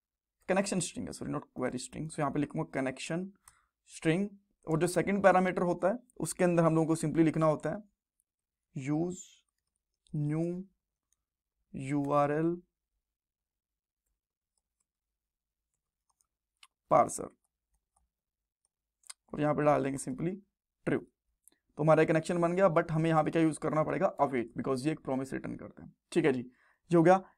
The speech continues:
नेक्स्ट चीज़ हम लोग क्या करेंगे, यहाँ पे simply एक let ले लेते हैं रिजल्ट के लिए, let result equal to, again हमें अब, अ, await यूज़ करना पड़ेगा because जो, अ, स्कीमा होती है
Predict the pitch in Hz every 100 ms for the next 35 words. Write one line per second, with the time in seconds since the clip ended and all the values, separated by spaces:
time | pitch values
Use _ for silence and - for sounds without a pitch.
0 | - 170 196 240 - 226 185 185 180 180
1 | 160 151 139 139 135 117 139 135 131 139
2 | 185 - _ _ _ _ _ _ _ _
3 | - 185 180 151 143 147 156 151 143 190
4 | 151 135 117 - 113 - 147 - 143 160
5 | 180 - _ _ _ _ _ _ _ _
6 | _ _ _ _ _ _ _ _ _ -
7 | 135 147 165 175 - - 139 - 151 135
8 | 170 - _ _ _ _ _ _ - 160
9 | 160 156 151 143 - - 151 151 160 160
10 | 156 - 147 151 143 139 160 147 139 135
11 | 151 143 127 123 - - - - - _
12 | - _ _ - 165 160 165 156 160 214